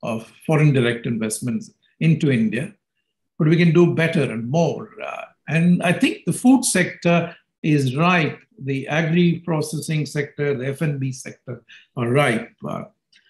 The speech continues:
D P World, for instance, uh, in the U A E, uh,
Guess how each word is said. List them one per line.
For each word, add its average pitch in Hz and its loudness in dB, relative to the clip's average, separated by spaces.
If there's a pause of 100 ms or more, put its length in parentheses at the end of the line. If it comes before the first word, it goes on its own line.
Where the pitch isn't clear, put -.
(460)
D 233 6
P 233 6
World, 180 6
for 151 0
instance, 120 -4
uh, 117 -4
in 123 -4
the 117 -2
U 123 -2
A 120 -2
E, 117 -4
uh, - -20